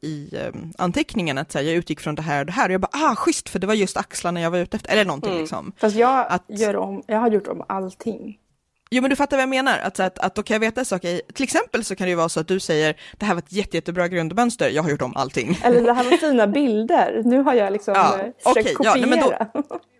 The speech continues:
Speaker 1: Det är bra att säga det. Nej, men att, att, för att då, då gör det ju också lättare för andra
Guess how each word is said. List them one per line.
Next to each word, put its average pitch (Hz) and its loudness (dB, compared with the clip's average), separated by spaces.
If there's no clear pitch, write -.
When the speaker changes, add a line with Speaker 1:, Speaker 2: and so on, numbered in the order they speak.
Speaker 1:
Det 247 0
är 240 4
bra 220 4
att 226 -2
säga 208 0
det. 180 0
Nej, 262 0
men 294 2
att, 294 -2
att, - -2
för 269 -2
att - -6
då, 262 2
då 254 -2
gör 247 2
det 240 -4
ju 233 0
också 233 -2
lättare 226 0
för - -4
andra 233 0